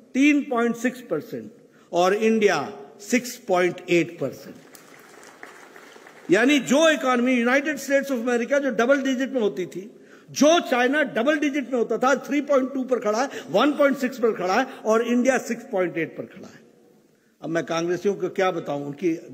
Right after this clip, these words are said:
दृष्टि तो ठीक कर सकता हूं, vision तो नहीं दे सकता ना, किसको बताऊं? लेकिन हां, हम सब लोगों को इन बातों को समझने की जरूरत है। अब देखिए, railways की बात करें,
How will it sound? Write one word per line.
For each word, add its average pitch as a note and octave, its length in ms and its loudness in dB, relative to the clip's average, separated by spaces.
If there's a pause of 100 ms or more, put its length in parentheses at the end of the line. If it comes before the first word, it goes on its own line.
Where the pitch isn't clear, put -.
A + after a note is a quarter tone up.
दृष्टि D#3 340 -8
तो G#3+ 120 -4
ठीक - 280 -10
कर F3 120 -2
सकता - 280 -8
हूं, D#3+ 140 -2
vision D#3+ 320 0
तो G3 120 -2
नहीं G3+ 120 -4
दे E3+ 140 -8
सकता - 320 -16
ना, G#3 140 -16 (1400)
किसको A#3+ 280 2
बताऊं? B2 340 -4 (800)
लेकिन D3+ 220 -2
हां, D3+ 260 0 (380)
हम D#3 160 0
सब G3+ 240 2
लोगों D#3+ 280 2
को G3+ 200 4
इन D#3+ 120 2
बातों C3+ 340 -2
को G#3 180 0
समझने C3+ 420 -2
की D#3+ 140 -4
जरूरत B2 400 -4
है। - 220 -12 (640)
अब F3+ 120 0
देखिए, A3 260 4
railways G#3 460 6
की - 100 -4
बात D3+ 280 -4
करें, G#2 220 -10